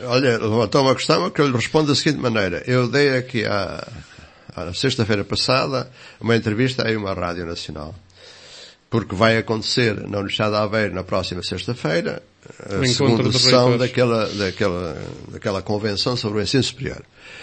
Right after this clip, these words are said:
Speaker 1: E fui entrevistado para me, no fundo, para me saberem o meu modo de pensar sobre várias questões ligadas às universidades. E uma que eu disse foi essa, precisamente,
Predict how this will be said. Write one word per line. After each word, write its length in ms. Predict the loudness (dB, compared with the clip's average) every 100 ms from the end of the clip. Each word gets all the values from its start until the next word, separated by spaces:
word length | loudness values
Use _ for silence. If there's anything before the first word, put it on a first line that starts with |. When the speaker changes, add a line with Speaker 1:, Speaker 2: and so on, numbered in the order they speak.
| -18 -18 -20 -20 _ 2
Speaker 1:
E 120 | 2
fui 400 | 4 4 6 6
entrevistado 880 | 4 4 2 0 2 2 2 0 -2 2
para 380 | 2 4 2 -2
me, 1000 | -6 -14 -6 0 4 4 4 4 2 -2
no 240 | -2 -2
fundo, 380 | 0 0 2 0
para 260 | -2 -6 -6
me 360 | -6 -6 -6
saberem 400 | -4 -2 0 0
o 60 | 0
meu 120 | -2
modo 240 | -2 -2 -2
de 40 |
pensar 480 | -2 -2 0 0 0
sobre 260 | -2 -4 -4
várias 320 | -4 -2 -4
questões 300 | -6 -4 -4
ligadas 300 | -2 -2 0
às 40 | 0
universidades. 560 | -2 -4 -8 -8 -10
E 160 | 0 2
uma 220 | 4 2
que 120 | 2 0
eu 60 |
disse 220 | 2 0
foi 220 | 2 4 4
essa, 260 | 2 0
precisamente, 600 | -6 -6 -2 0 2 0